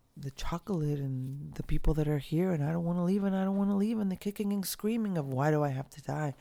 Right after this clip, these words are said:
And why does this have to end?" And, you know, I'm not sure what tired me most this whole year. Um, fighting with some of her family and s-,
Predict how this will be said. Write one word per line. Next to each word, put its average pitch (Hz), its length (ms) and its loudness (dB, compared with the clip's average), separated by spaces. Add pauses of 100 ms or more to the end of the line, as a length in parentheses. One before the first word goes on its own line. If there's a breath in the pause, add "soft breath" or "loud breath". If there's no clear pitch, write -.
(280 loud breath)
And 147 160 -4
why 143 140 -2
does 139 100 -6
this 139 180 -8
have 135 200 -8
to - 120 -8
end?" 151 360 -2 (4000 soft breath)
And, 143 280 0
you 151 100 0
know, 156 340 4
I'm 160 180 0
not 165 180 2
sure 165 280 2
what 151 220 0
tired 156 340 4
me 151 100 2
most 151 460 2 (100)
this - 180 -4
whole 131 180 2
year. 127 360 0 (960 soft breath)
Um, 131 420 -2 (180)
fighting 156 560 0
with - 360 -2 (1200 soft breath)
some 143 240 -4
of 131 120 -4
her 139 140 -2
family 143 580 0
and 131 140 -2
s-, 123 100 -10